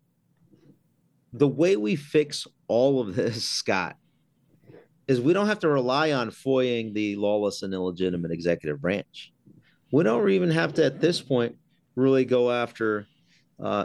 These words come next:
you know, trying to get the veil of secrecy on the Capitol Police Board and,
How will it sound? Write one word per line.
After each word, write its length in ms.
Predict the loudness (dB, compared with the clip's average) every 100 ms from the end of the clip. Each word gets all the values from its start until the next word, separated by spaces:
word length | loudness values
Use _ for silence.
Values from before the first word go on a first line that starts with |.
| 2
you 60 | 2
know, 100 | 2
trying 240 | 2 2
to 60 | 2
get 260 | 0 0
the 160 | -2 0
veil 260 | 2 2
of 120 | 0 -2
secrecy 440 | -6 -6 -8 -4
on 100 | -4
the 60 | 0
Capitol 360 | 0 0 -2
Police 260 | 0 0 0
Board 400 | 0 0 0 -2
and, 160 | -6